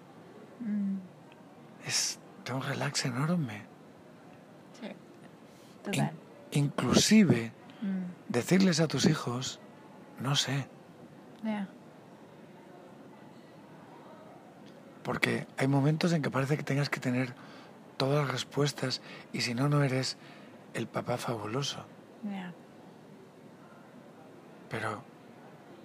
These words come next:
Speaker 2: honestamente, no sé. Vamos, no sé. Hay muchos más no sé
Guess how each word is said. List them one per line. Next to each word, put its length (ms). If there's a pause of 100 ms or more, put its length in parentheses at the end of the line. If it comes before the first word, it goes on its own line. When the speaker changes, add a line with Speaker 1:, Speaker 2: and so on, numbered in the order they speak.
(440)
Speaker 2:
honestamente, 840 (300)
no 120
sé. 360 (680)
Vamos, 300 (100)
no 100
sé. 340 (1200)
Hay 80
muchos 340
más 180
no 140
sé 320